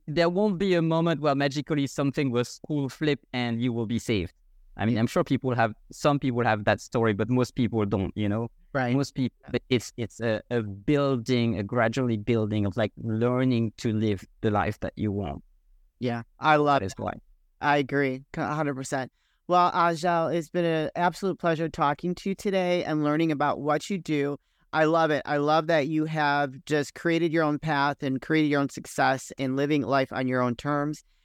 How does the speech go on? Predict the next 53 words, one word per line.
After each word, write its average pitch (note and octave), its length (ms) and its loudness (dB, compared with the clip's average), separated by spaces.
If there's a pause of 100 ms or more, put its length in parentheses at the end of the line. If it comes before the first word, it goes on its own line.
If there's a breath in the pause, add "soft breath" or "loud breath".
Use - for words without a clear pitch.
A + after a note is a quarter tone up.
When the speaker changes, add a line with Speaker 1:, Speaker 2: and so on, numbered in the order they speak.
(200)
Speaker 2:
And, C3 440 2
uh, F#2+ 260 -2
I'm F3+ 160 2
excited D3 440 0
to C#3 80 -2
hear D3+ 280 0
how D3+ 120 -2
many E3 140 2
people D3+ 300 -2
reach D3+ 180 2
out D#3 180 2
to D#3 100 -2
you - 20 2
to C3+ 80 0
learn C#3 180 0
some B2+ 140 -8
French. D#3+ 440 -2 (240)
<laughs> - 1080 -8
Speaker 1:
I C#3 60 6
look B2+ 180 4
forward A#2 300 2
to A#2+ 100 -4
seeing G#2+ 280 0
that G2+ 220 2
and G2+ 360 -4
to G#2 340 -2 (240)
meeting A#2 480 0 (300)
the A2+ 100 0
people A#2+ 240 0
who B2+ 80 0
will A2+ 140 2
reach A#2 220 0
out A2+ 160 2
to - 80 -2
me B2 120 2
because A#2+ 300 -2
they B2 80 -2
have A#2 200 0
listened B2+ 300 -2
to C#3 60 -2
that A#2 120 0
interview C3+ 580 0
and B2+ 200 0
found B2+ 200 0
it C3 80 -2
interesting. C3 560 -4
I - 60 -6
look A#2 160 -2
forward A2 280 -2
to A2 80 -10
hearing G#2+ 260 0
from G#2+ 160 0
you. G#2 120 -4